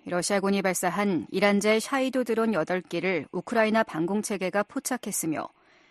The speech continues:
중부와 남부 세 개 지역에서 일곱 기를 격추했다고 밝혔습니다. 미국 정부가 이십칠 일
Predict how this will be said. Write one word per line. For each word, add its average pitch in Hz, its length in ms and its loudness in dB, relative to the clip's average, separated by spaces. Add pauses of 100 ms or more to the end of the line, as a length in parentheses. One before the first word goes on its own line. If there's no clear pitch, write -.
(180)
중부와 226 540 8
남부 175 360 2
세 269 160 -4
개 254 140 2
지역에서 190 720 0 (100)
일곱 202 380 0
기를 226 260 2
격추했다고 175 840 -6
밝혔습니다. - 640 -12 (3500)
미국 214 320 2
정부가 262 460 6
이십칠 196 500 0
일 147 180 -2